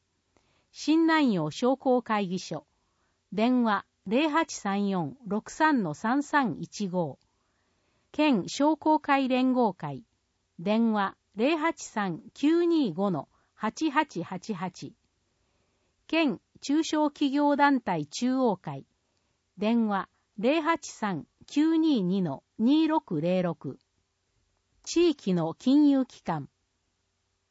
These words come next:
専門家に相談したい。県中小企業診断協会。電話、零八三九三四の三五一零。県弁護士会。電話、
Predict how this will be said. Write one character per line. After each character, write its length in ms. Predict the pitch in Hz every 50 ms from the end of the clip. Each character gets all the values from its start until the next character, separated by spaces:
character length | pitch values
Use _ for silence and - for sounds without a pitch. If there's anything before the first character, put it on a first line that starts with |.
| _ _ _ _ _ _ _ _
専 240 | - 277 311 320 311
門 240 | 311 302 311 311 285
家 160 | - 269 262
に 140 | 254 262 240
相 260 | - 254 240 240 240
談 220 | 233 220 220 220
し 120 | - - -
た 180 | - 170 160
い。 100 | 156 - - _ _ _ _ _ _ _ _ _ _ _ _ _ _ _ _
県 300 | - 311 330 320 254 202
中 260 | - - - 269 311
小 280 | 294 - 311 311 311 285
企 220 | - - 285 254
業 200 | 277 285 277 277
診 320 | 247 - - 262 277 285 262
断 220 | 269 262 247 240
協 240 | - - 233 202 170
会。 320 | - - 143 143 135 - _ _ _ _ _ _ _ _ _ _ _ _ -
電 320 | 180 214 240 247 247 233
話、 180 | 220 214 202 - - _ _ _ _ -
零 200 | 208 262 320 330
八 240 | 294 330 330 - -
三 400 | - - - 202 185 156 147 226 _ _ _
九 240 | - - 285 330 339
三 340 | - - 339 311 285 220 202
四 280 | 208 214 208 190 170
の 180 | 160 143 139 - -
三 320 | - - 226 262 277 285
五 240 | 269 277 254 190 151
一 280 | 147 - - - 185
零。 280 | 165 165 147 131 - - _ _ _ _ _ _ _ _ _ _ _ _ _ _ _ _ _ -
県 400 | 285 311 302 254 180 143 - 170
弁 220 | 220 262 285 285
護 120 | 254 269
士 180 | 262 - - -
会。 240 | - 170 131 127 - _ _ _ _ _ _ _ _ _ _ _ _ _ 180
電 320 | 165 208 226 240 240 233
話、 240 | 214 208 202 185 -